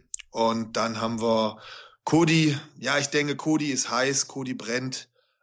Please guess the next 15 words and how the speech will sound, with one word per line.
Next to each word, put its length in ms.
Auch 200
der 300
wird 160
meiner 220
Meinung 320
nach, 260
denke 280
ich, 280
gewinnen. 760
Ich 100
vermute 460
auch 260
durch 260
K 160
O 440